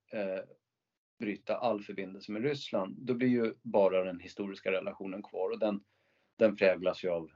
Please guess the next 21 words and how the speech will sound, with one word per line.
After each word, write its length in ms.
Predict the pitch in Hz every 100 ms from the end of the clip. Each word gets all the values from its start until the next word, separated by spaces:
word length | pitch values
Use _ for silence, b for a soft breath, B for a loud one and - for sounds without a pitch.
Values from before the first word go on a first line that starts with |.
| _
helt 260 | 101 98 90
enkelt 220 | 82 82
av 120 | 85
rysk 420 | 85 82 - -
skräck 540 | - - 101 90 - -
då, 180 | - -
på 120 | -
grund 280 | 90 85 80
av 180 | 78 - _ _ _ _ _ _ _ _ -
att, 340 | 101 - -
eh, 280 | 92 85 82 50 - 73 - - 185 233 _ _ _ _ _ _ _ _ _ _ _ _
det 60 | 107
är 40 |
i 40 | 98
stort 260 | - 101
sett 200 | - -
den 180 | 92 92
enda, 600 | 87 82 85 80 78 -
eh, 360 | 139 143 151 240 135 - _ _ _ _ _ _ - _ _ _ -
eller 160 | 123
ja, 160 | 120